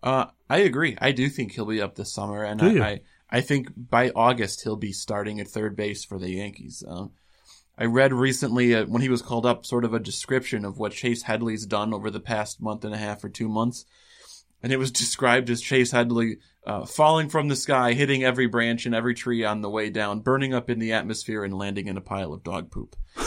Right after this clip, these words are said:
Speaker 1: And that's kind of, <laughs> that's a little dramatic, but he's been pretty bad since the hot start. And I think that, I mean, Torres got promoted from Double A to Triple A because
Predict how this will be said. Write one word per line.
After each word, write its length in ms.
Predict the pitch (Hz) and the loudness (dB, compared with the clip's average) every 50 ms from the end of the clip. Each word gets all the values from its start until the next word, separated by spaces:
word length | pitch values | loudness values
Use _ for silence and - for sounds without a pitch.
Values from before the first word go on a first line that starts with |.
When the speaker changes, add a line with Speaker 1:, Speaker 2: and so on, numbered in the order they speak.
| - - - | -4 2 4
Speaker 1:
And 160 | 117 123 127 | 4 4 6
that's 220 | 139 139 131 131 - | 6 6 4 4 2
kind 360 | - - - 151 156 151 151 | 2 2 2 4 4 4 4
of, 220 | 143 135 123 - - | 4 2 -2 -4 -2
<laughs> 20 | |
that's 280 | 135 143 156 147 151 175 | 0 0 0 0 0 4
a 60 | 170 | 6
little 220 | 175 190 180 170 | 8 8 8 8
dramatic, 520 | 147 139 143 135 135 131 131 131 120 120 - | 6 2 2 2 4 4 6 4 4 2 0
but 140 | 120 117 | -4 -4
he's 200 | - 165 170 156 | -2 -4 -6 -4
been 220 | - 165 147 120 117 | -4 -2 -2 -2 -2
pretty 400 | - - - 139 143 135 127 120 | -6 -8 -6 -2 -2 0 0 0
bad 340 | 104 107 104 104 101 98 - | 2 2 4 2 2 0 -2
since 260 | - 110 101 92 - | -4 -6 -6 -6 -8
the 100 | - - | -12 -12
hot 300 | - - 98 80 - - | -10 -8 -8 -8 -8 -10
start. 400 | - - 92 90 85 80 - - | -10 -6 -6 -4 -4 -6 -8 -10
And 140 | 101 104 101 | -10 -8 -6
I 80 | 107 | -8
think 300 | 104 - 123 120 117 117 | -6 -2 -2 -2 -2 0
that, 260 | 113 117 110 - - _ _ _ _ _ _ _ _ _ _ | 0 -2 -2 -2 -4 _ _ _ _ _ _ _ _ _ _
I 60 | - 127 | -2 0
mean, 180 | 120 120 98 | 2 2 2
Torres 320 | - 151 165 165 156 151 - | 2 2 4 4 4 4 2
got 180 | 170 151 123 | 0 0 0
promoted 380 | - 131 131 147 156 151 139 120 | 0 0 0 2 2 2 2 0
from 140 | 131 117 110 | -2 -2 2
Double 300 | 123 143 147 143 139 131 | 4 4 6 6 4 2
A 40 | |
to 60 | 120 117 | 2 2
Triple 340 | - 196 190 180 151 131 | 2 0 0 2 2 2
A 120 | 123 113 110 | 2 2 2
because 420 | 107 113 - - 120 117 113 - | 0 -2 0 0 0 0 0 -2